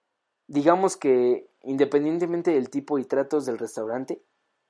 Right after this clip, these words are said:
no tardé más de una semana en pagar a sus proveedores, sobre todo porque siempre tiene dinero en las manos. Dos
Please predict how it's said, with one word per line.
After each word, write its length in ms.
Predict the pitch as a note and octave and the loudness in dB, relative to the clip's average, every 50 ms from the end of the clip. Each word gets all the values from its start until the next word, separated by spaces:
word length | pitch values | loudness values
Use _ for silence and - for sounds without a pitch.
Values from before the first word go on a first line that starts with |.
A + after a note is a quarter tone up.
| _ _ _ _ _ _ _ _ _ _ _ _ _ | _ _ _ _ _ _ _ _ _ _ _ _ _
no 160 | - D#3+ D#3+ | 0 2 4
tardé 320 | D#3+ E3 D#3 D#3 D3+ E3 D#3+ | 4 4 4 4 2 2 2
más 260 | D#3 D#3 D#3+ D#3+ D3+ | 2 2 0 0 0
de 60 | D#3+ | -2
una 140 | D#3+ D3+ C#3 | -4 -4 -4
semana 360 | - C3 B2 B2+ C3 C3+ C#3+ | -6 -8 -8 -6 -4 -4 -4
en 80 | C#3+ C#3 | -4 -4
pagar 400 | - A#2+ A#2+ A#2+ A#2+ C3 C#3+ - _ _ _ _ - | -4 -4 -2 -2 -2 -2 -4 -8 _ _ _ _ -8
a 100 | - A#2 | -8 -8
sus 180 | - A#2+ A2+ | -8 -10 -12
proveedores, 720 | - - A#2 A2+ A2 A2 A2 A2 G#2+ - - - - _ _ _ _ _ _ _ _ _ _ _ | -6 -4 -4 -2 -2 -4 -4 -6 -8 -10 -16 -20 -20 _ _ _ _ _ _ _ _ _ _ _
sobre 440 | - - - - - C#3+ B2+ B2+ B2+ | -16 -14 -4 2 2 4 4 4 2
todo 260 | B2+ D3+ D3+ D#3+ D#3+ | 4 6 6 6 6
porque 260 | D#3 D3 C3 - - | 4 2 -6 -6 -6
siempre 360 | B2 - - C3+ C3+ - C#3 C#3 | -8 -6 -6 -6 -4 -2 -4 -4
tiene 320 | - - C3 C3 C3 B2 | -4 -4 -6 -6 -4 -6
dinero 340 | A#2 A2+ A2+ A#2 A#2+ B2 B2 | -6 -6 -6 -6 -4 -4 -4
en 80 | A#2 | -6
las 160 | G#2+ G#2 G#2 A2 | -8 -12 -14 -16
manos. 500 | G#2+ G#2+ G2+ _ _ _ _ - _ _ _ _ _ _ _ _ _ _ _ _ _ _ _ _ - | -16 -16 -18 _ _ _ _ -20 _ _ _ _ _ _ _ _ _ _ _ _ _ _ _ _ -4
Dos 460 | - C3+ C3+ B2+ A#2+ - - - | 2 4 4 4 2 -2 -8 -20